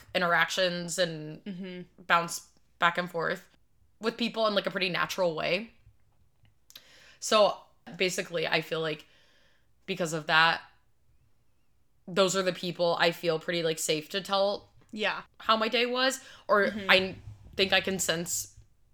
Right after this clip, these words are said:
Speaker 1: pretty quickly, like, if someone really does wanna know about my
Speaker 2: Mm-hmm.
Speaker 1: day, which I feel like we've talked about, like, when someone asks, like, "How was your day?" and, like, you know, I guess, the level of detail to go into.
Speaker 2: Mm-hmm.
Speaker 1: So that's just one little side note. I just think that's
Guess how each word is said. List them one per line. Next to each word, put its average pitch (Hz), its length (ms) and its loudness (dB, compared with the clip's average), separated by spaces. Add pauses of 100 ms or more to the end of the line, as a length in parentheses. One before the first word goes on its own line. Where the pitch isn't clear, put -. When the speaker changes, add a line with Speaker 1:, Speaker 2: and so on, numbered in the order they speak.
Speaker 1:
pretty 190 160 0
quickly, 175 500 0
like, 175 220 0
if 180 80 -4
someone 165 260 -2
really 165 160 -2
does 160 220 -6
wanna 185 180 -2
know 220 320 -2 (260)
about 220 140 4
my 226 80 2
Speaker 2:
Mm-hmm. - 60 2
Speaker 1:
day, 220 100 4
which 220 140 0
I 208 60 2
feel 190 100 2
like 175 60 -2
we've 180 120 -2 (100)
talked 175 140 0
about, 175 180 0
like, 170 200 -2 (560)
when 196 120 2
someone 190 220 2
asks, - 380 2
like, 185 240 2
"How 190 180 0
was 180 160 2
your 190 80 0
day?" 170 320 4
and, 180 140 -2
like, 175 240 -2 (200)
you 180 260 -6
know, 170 600 0 (300)
I 190 80 6
guess, 180 180 2
the 196 140 2
level 180 240 2
of 175 100 0
detail 170 380 -4
to 214 100 -6
go 175 200 -2
into. 196 500 -4
Speaker 2:
Mm-hmm. 190 360 -10 (640)
Speaker 1:
So 175 680 4 (600)
that's 175 140 -12
just - 160 -10
one 156 140 -6
little 160 180 -8
side 151 220 -4
note. 151 200 -6
I 170 100 0
just 170 180 -4
think 175 140 -4
that's 175 300 -2